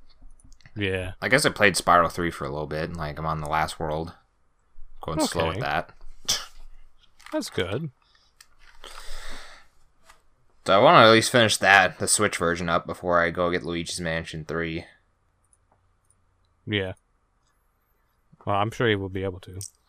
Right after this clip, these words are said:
Speaker 2: 'Cause, like, I saw that it was gonna be, like, f-, like, fifty bucks at, like, Walmart, which I may have to wait till, like, a day after it's released, 'cause if you pre-order, it's gonna be sixty, but if you, like, walk in there, it's gonna be, like, fifty some.
Speaker 1: Mm-hmm.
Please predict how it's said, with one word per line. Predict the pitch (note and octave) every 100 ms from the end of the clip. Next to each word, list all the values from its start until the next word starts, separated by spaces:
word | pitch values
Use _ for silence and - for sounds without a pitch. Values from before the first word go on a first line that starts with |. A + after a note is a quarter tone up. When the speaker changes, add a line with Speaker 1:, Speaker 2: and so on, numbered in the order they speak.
| _ -
Speaker 2:
'Cause, | G#2
like, | G2+
I | G2
saw | G2 - E3+ E3+
that | B2 G#2+
it |
was | G2+
gonna | B2+ A2+
be, |
like, | G2 F2
f-, | - - - - -
like, | E2+
fifty | C3+ A#2+
bucks | D#2 F#2+ F#2+ -
at, | C#2+
like, | C#2+ D#2
Walmart, | E2+ E2 F#2+ D#2+ E2 - - - - _ _ _ _ -
which | F2+ F2+
I |
may | F#2+
have | F2
to | F2+
wait | F2
till, | F2
like, | D#2+ D#2
a |
day | C#2+ F2 E2
after | E2+ E2+ E2
it's | D#2 D#2+
released, | D#2 E2+ E2+ -
'cause | D2 D2+ -
if | D#2+
you |
pre-order, | D#2 F#2 F2
it's | E2
gonna | -
be | D2+
sixty, | - E2+ - D#2
but | D2 D2 -
if | _ -
you, | D#2
like, | C#2 C#2
walk | D2 D2+
in | D#2+
there, | D2+
it's | D2+
gonna | D#2
be, | D2+
like, | D2 - - - _ _ _ _ _ _ _
fifty | - F2+ D#2+
some. | - D#2+ E2+ - _ _ _ _ _ _ - - - - _
Speaker 1:
Mm-hmm. | A#2+ G#2+